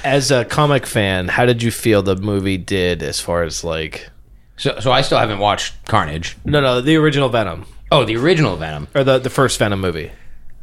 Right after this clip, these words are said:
Speaker 2: So I seen that in theaters when it first came out. I remember not liking it. I haven't watched it since then.
Speaker 1: Yeah.
Speaker 2: Um, it did a lot of stuff well, but it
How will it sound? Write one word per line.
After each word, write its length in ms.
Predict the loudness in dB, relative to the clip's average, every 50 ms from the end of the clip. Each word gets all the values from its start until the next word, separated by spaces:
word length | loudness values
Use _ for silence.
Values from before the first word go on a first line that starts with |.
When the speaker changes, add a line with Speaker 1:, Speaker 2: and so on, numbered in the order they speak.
| -18 -12 -8
Speaker 2:
So 320 | 0 4 4 4 4 2 -2 -8 -16 -18 -18 -4
I 140 | -2 0 0
seen 280 | 2 2 2 2 2 2
that 300 | 2 2 2 2 0 -2 -8 -16 -16 -16 -18 -20 -18 -18 -10 -2
in 200 | 0 0 0 0
theaters 380 | -2 0 2 2 2 2 2 2
when 80 | 0 -2
it 80 | 0
first 220 | 0 0 0 0 2
came 200 | 0 0 0 2
out. 260 | 0 0 0 -2 -4 -8 -2
I 100 | 0 0
remember 320 | 2 2 2 2 2 2 2
not 200 | 2 0 0 0
liking 360 | 0 0 0 0 2 2 2
it. 100 | 2 2
I 60 | 2 2
haven't 180 | 2 2 0
watched 240 | 0 0 0 0 -2
it 140 | -6 -6 -4
since 260 | -2 -2 -2 -2 -2
then. 380 | -2 -2 0 2 2 0 -2 -4 -8 -8
Speaker 1:
Yeah. 340 | -6 -4 -4 -4 -6 -8 -10 -10 -12 -4
Speaker 2:
Um, 520 | 0 2 4 4 4 2 2 0 -4 -8 -10 -14 -20 -20 -20 -20 -20 -20 -20 -20 -20 -20 -20 -20 -20 -20 -20 _ -20 -20 -20 _ -20 -20 -20 -20 -20 -20 -4 -2
it 140 | -2 2
did 140 | 4 4 4
a 80 | 4 2
lot 240 | 2 4 4 4 2
of 100 | 2 -2
stuff 380 | -4 0 2 2 2 2 0
well, 420 | -2 -2 0 2 2 2 0 -2 -6 -8 -18 -20 -20 -20 -20 -20 -20 -20 -20 -20 -20 -20 -20 -20 -20 -20 -20 -20 -20 -20 -8 _
but 320 | 2 2 2 2 -2 -10 -18 -20 -20 -20 -20 -20 -20 -20 -20 -20 -20 -20 -20 _ -20 -20 -20 -20 -20 -20 -20 -20 _ _ _ -20 _ -20 -10 0
it 220 | 0 0 0 0